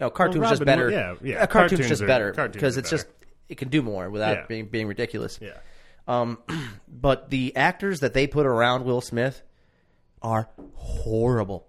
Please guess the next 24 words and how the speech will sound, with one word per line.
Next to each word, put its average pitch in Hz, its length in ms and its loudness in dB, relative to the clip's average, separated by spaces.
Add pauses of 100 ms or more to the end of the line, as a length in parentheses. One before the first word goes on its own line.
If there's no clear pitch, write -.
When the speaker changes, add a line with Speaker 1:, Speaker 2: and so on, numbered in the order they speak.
(160)
Speaker 2:
Mm. 95 220 -16 (200)
Speaker 1:
They - 80 -10
just 139 160 -6
got 131 180 -2
dancers. 123 600 -6 (160)
Speaker 2:
Yeah. 92 240 -12 (180)
Speaker 1:
They 131 80 -2
got 143 140 0
dancers 139 640 2
and 120 140 -8
singers, 135 580 0
and 110 400 -2 (460)
they 127 440 2
are 120 360 2 (1080)
horrible 110 640 -4 (340)
because 120 400 -2
they're 110 260 -2
not 110 380 -2
actors. 98 500 -6
Speaker 2:
Yeah. 85 280 -6 (120)
Speaker 1:
They 117 100 -6
are 104 80 -6
not 113 300 -2
actors. 98 400 -8